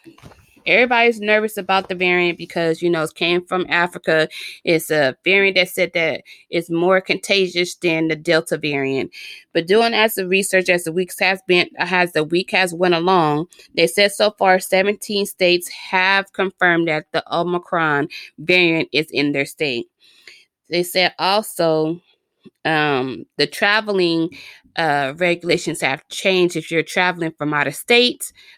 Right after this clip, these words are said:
I mean, out of state, out of the, out of the states, if you're going to a different country,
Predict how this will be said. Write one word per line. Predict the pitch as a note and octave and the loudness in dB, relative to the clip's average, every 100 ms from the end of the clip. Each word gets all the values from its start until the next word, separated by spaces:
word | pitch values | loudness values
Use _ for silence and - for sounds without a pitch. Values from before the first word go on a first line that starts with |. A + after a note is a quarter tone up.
| D3+ | -2
I | F#3 | 2
mean, | F#3 | 2
out | F3+ E3+ | 2 -2
of | |
state, | E3+ D#3+ - | -4 -4 -2
out | D#3 D#3 | -2 -2
of | |
the, | D#3 - | -6 -4
out | F3 A3+ | 0 0
of | G3+ | 0
the | E3 | -4
states, | - D3+ C#3 | -2 -2 -2
if | D#3 | -8
you're | D#3 | -8
going | E3 D#3+ | -8 -6
to | - | -4
a | D3 | -4
different | D3+ C#3+ B2 | -4 -6 -4
country, | - G3+ - C#3 | -2 -2 -4 -10